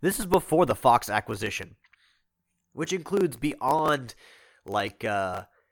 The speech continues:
<laughs> beyond X-Men, like, stuff like Aliens. The Aliens franchise is part of Fox. You just think of everything that's within Fox, and it's pretty crazy. But, uh, uh, Robert Iger, he has, uh, said, and I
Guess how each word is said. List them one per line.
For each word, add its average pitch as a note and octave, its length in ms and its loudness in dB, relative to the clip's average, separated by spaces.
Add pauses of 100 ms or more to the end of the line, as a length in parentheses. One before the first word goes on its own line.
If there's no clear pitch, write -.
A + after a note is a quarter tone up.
(280)
<laughs> - 400 0
beyond C#3+ 320 0
X-Men, A2 500 -4
like, F#2+ 260 -8 (460)
stuff D#3 420 2
like C3 320 0
Aliens. - 640 -6 (140)
The A2 260 -6
Aliens D3+ 320 -2
franchise F#2+ 540 -8
is F#2+ 80 -12
part G2 240 -4
of F2 40 -12
Fox. - 320 -8
You A#2+ 80 -8
just - 200 -8
think D#3 160 -4
of B2+ 120 -4
everything C3 420 -4
that's A#2+ 180 -10 (100)
within B2 360 -8
Fox, F#2+ 360 -4
and A2+ 160 -16
it's - 140 -20 (500)
pretty F3+ 300 -2 (120)
crazy. - 560 -4 (680)
But, A#2+ 340 -4 (120)
uh, F#2+ 500 -4
uh, F#2+ 240 -6
Robert D#3 280 2
Iger, B2+ 360 2 (300)
he F3+ 340 -4
has, C#3+ 200 4
uh, G2 480 0
said, A#2 460 2
and G2+ 180 -8
I F#2+ 300 -6